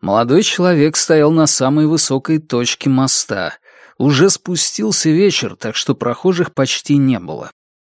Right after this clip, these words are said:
Одна единственная машина, пересекая мост, несколько замедлила ход,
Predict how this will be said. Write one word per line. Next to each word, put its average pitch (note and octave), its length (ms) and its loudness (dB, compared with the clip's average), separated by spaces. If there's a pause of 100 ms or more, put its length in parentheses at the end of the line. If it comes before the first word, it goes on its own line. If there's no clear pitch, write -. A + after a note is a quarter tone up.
(320)
Одна A2 340 0
единственная F#3 680 2
машина, D3 680 2
пересекая B2+ 720 0
мост, C#3 440 0
несколько E3 540 0
замедлила D3 640 2
ход, - 460 -8